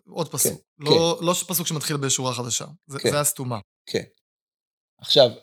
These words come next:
Speaker 2: אה, עקרונית, הדבר הזה מאוד הגיוני, שיש פה דרגות שונות של הפסקה, אבל אין פה איזה קנה מידה חד משמעי להגיד איפה מתחיל עניין חדש לחלוטין, ואיפה מתחיל עניין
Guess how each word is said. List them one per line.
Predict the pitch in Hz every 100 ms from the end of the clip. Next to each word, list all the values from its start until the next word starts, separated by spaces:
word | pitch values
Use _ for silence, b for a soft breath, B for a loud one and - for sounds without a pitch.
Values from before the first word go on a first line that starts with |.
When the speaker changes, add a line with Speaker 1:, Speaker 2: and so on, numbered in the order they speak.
| _ 147
Speaker 2:
אה, | 107 135 120
עקרונית, | - 120 143 226 160
הדבר | 123 117 117 104 98 107
הזה | 113
מאוד | 110 120 120
הגיוני, | 120 117 110 101 104
שיש | 101 104
פה | - 110 107 120 _
דרגות | - 101 107 113 -
שונות | 113 107
של | - 95
הפסקה, | - 107 - 90 98 b b b _ -
אבל | 104 98 104 113 104 _
אין | - 190
פה | 190 147
איזה | 113 104
קנה | 110 123
מידה | 117 107 117
חד | - 127
משמעי | 120 - 117 120
להגיד | 104 113 113 -
איפה | 151 143 131
מתחיל | 117 - 127
עניין | 110 117 113
חדש | - 107 123 113
לחלוטין, | - 101 98 160 147
ואיפה | 107 131 127
מתחיל | 113 101 127 117 107 _ _ -
עניין | 107 113 120 107